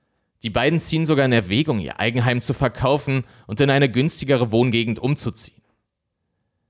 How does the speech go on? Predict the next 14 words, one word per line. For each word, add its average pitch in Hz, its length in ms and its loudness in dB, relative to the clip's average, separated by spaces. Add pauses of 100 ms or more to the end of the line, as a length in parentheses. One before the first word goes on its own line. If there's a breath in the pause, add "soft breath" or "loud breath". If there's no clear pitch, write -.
(160)
Im 131 160 -4
Sommer 160 300 0
zweitausendachtzehn 127 1160 -2
haben 95 160 -6
die 107 100 -2
beiden 127 320 0
Schulden 156 480 0
in 117 220 -2
Höhe 135 160 4
von 131 200 -4
umgerechnet 135 680 -2
etwa 117 240 -4
fünfundsechzigtausend 120 1400 -2
Euro. 113 320 0